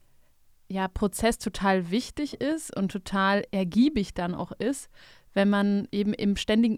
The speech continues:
Austausch ist, das präsentiert und dann aber auch,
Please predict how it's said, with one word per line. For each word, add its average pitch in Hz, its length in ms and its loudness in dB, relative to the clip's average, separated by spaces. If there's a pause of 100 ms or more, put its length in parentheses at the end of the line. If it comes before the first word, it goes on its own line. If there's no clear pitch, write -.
Austausch 247 540 -2
ist, - 360 -4
das 202 120 -6
präsentiert 220 800 2
und 208 280 -2
dann 269 320 4
aber 196 340 4
auch, 226 280 4